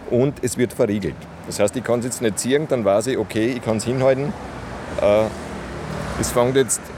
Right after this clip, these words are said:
violett zum Blinken an und geht dann nach ein paar,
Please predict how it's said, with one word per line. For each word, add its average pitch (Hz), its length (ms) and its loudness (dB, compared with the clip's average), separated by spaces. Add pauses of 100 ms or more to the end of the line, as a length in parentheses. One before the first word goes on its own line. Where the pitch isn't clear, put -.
(160)
violett 123 360 2
zum 151 140 -2
Blinken 143 400 0
an 127 180 2 (1120)
und 110 160 0
geht 110 200 2
dann 120 260 2 (4000)
nach 98 140 2
ein 107 80 2
paar, 104 300 2